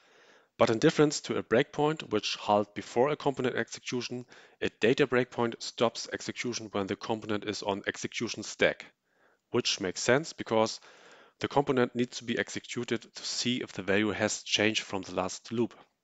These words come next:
which happened here and is shown via a red instead of a blue display with pencil. The next debugger window is the debug-, debugger pane call stack, which is mainly used to see where we have stepped the debugger tool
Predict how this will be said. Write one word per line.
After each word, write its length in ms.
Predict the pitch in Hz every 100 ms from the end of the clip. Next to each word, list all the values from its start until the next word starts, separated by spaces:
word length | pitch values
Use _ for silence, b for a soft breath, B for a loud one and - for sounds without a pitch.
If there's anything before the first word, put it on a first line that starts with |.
| _ _ - B B B B
which 220 | B 123 -
happened 280 | 127 107
here 240 | - 156 151
and 160 | 107
is 120 | 101 -
shown 360 | 117 110 113
via 240 | 104 101 95
a 80 |
red 320 | 92 95 104 - - -
instead 380 | 92 - 101 98
of 140 | 101
a 40 |
blue 340 | 92 104 110 110 -
display 480 | - 98 - 98 95 - -
with 200 | 98 -
pencil. 440 | 113 110 - - _ _ _ _ _ _ _ _ _ _ _
The 60 | -
next 280 | 120 135 -
debugger 320 | 131 117 113
window 380 | 113 113 110 110
is 320 | 104 98 -
the 340 | 95 92 92 95 _ _ _ _ _ - _ - -
debug-, 320 | - 107 104 -
debugger 320 | - 107 101 -
pane 300 | 104 101 95
call 320 | - 117 143
stack, 380 | - 151 160 - _ -
which 280 | 107 104 -
is 200 | 98 -
mainly 300 | 104 120 117
used 320 | 107 113 110
to 80 | 104
see 320 | - 110 104 - B B B B B B B B
where 180 | 107 123
we 80 | 113
have 160 | 113
stepped 340 | - - 113 -
the 60 |
debugger 340 | 104 131 127 117
tool 380 | - 131 131